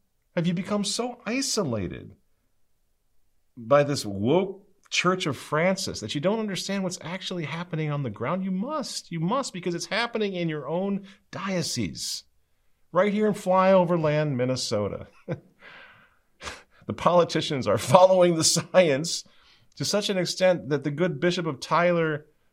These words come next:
Texas, Joseph Strickland, tweeted this out, that Minnesota has become the devil's sanctuary.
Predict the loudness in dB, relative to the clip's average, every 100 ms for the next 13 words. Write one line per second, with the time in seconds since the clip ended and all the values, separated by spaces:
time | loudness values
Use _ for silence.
0 | -12 -2 -2 -2 -4 -4 -4 -4 -4 -6
1 | -6 -8 -6 -6 -8 -12 _ _ -6 -4
2 | -4 -4 -4 0 0 -2 -8 _ _ _
3 | _ _ _ _ -2 2 2 0 -2 -2
4 | -2 -2 -4 -6 -12 -8 -6 -6 -10 -16
5 | _ -10 -4 0 0 0 -6 -8 -10 -8
6 | -8 -8 -8 -4 -4 -6